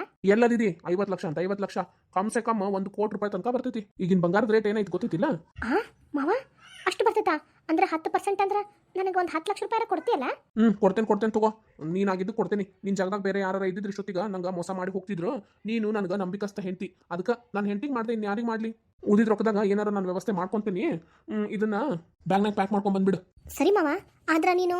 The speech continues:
Speaker 2: ಮನಿ ಕಟ್ಟಿಸ್ತೇನೆ ಅಂತ ಅಂದಿ, ತೊಂಬತ್ತು ಲಕ್ಷ ರೂಪಾಯಿದಾಗ ಎಂತ ಮನಿ ಕಟ್ಟಿಸ್ತಿದಿ?
Speaker 1: ಅದೆಲ್ಲ ನಿನಗೆ ಯಾಕ? ನನ್ ಮೇಲೆ ಬಿಟ್ಟಿ ಇಲ್ಲ. ನಾನ್ ಹೇಳಿದ್ದು ಬರೀ ಒಂದು ಕೋಟಿ ಮಿನಿಮಮ್. ಅದು ಎಷ್ಟಕ್ ಬರ್ತೈತಿ ಗೊತ್ತಿಲ್ಲ. ಮುಂದೆ ಇನ್ನೂ ಪ್ರಾಪರ್ಟೀಸ್ ಎಲ್ಲ ಅದಾವ್,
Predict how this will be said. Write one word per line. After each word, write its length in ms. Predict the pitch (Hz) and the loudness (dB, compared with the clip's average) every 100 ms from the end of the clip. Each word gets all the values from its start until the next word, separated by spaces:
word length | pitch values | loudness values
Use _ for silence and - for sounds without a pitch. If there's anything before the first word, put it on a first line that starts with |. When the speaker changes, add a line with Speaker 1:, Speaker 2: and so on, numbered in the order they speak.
| 370 _ 320 | -4 _ 2
Speaker 2:
ಮನಿ 140 | 370 466 | 2 2
ಕಟ್ಟಿಸ್ತೇನೆ 380 | 403 - 359 349 | -2 -2 0 0
ಅಂತ 160 | 311 294 | -2 -2
ಅಂದಿ, 180 | 277 285 _ - | -4 -6 _ -2
ತೊಂಬತ್ತು 280 | 339 392 415 | 0 0 -2
ಲಕ್ಷ 100 | 381 | -4
ರೂಪಾಯಿದಾಗ 300 | - 359 370 | -2 -2 -2
ಎಂತ 140 | 302 415 | -2 -2
ಮನಿ 120 | 480 427 | -2 -4
ಕಟ್ಟಿಸ್ತಿದಿ? 440 | 320 302 285 277 - _ _ | -4 -4 -4 -4 -8 _ _
Speaker 1:
ಅದೆಲ್ಲ 240 | 185 202 240 | -2 2 4
ನಿನಗೆ 260 | 254 208 | 4 2
ಯಾಕ? 160 | 208 202 185 196 _ - | -2 0 -2 -4 _ -4
ನನ್ 120 | 196 | 0
ಮೇಲೆ 120 | 220 | 0
ಬಿಟ್ಟಿ 220 | 196 202 214 | 0 -2 -2
ಇಲ್ಲ. 140 | 220 175 - 208 | -2 -4 -8 -4
ನಾನ್ 140 | 190 | -2
ಹೇಳಿದ್ದು 280 | 190 214 190 | -2 -2 -2
ಬರೀ 340 | 165 170 220 - | 0 -2 -2 -4
ಒಂದು 180 | 185 185 | -4 -2
ಕೋಟಿ 280 | 190 190 254 | 0 0 0
ಮಿನಿಮಮ್. 440 | 180 190 208 196 - _ | 0 0 0 -2 -4 _
ಅದು 120 | 180 180 | -4 -4
ಎಷ್ಟಕ್ 260 | 170 285 | -2 -4
ಬರ್ತೈತಿ 260 | 254 233 226 | -4 -4 -4
ಗೊತ್ತಿಲ್ಲ. 320 | 170 170 190 170 - | -4 -4 -4 -2 4
ಮುಂದೆ 220 | 226 220 | 6 6
ಇನ್ನೂ 140 | 214 226 | 4 2
ಪ್ರಾಪರ್ಟೀಸ್ 400 | 180 208 220 190 | 0 0 0 0
ಎಲ್ಲ 140 | 185 | 0
ಅದಾವ್, 240 | 180 185 | 2 0